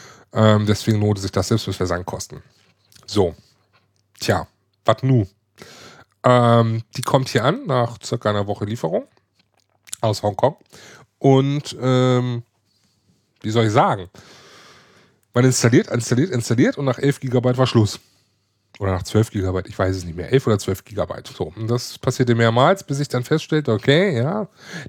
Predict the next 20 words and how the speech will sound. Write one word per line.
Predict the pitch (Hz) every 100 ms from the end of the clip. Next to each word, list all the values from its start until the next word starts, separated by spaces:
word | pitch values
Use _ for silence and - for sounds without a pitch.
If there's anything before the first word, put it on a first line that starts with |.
| -
der | 113
Fehler, | 156 147
der | 139
mir | 117
ausgeworfen | 127 - 170 165 170 165
wird, | 175
das | 143 -
ist | 143
sowas | - 156 139 -
in |
Richtung, | 123 131 139 123 123
äh, | 123 113
Input-Output-Error. | 110 127 - 127 139 147 135 147 147 160 - _ - - -
Da | 113
ist | 120 -
die | 127
Karte | - 110 135 107
anscheinend | 95 95 - 87 85
defekt. | 92 - - - - _ _ -
Gut, | 127 113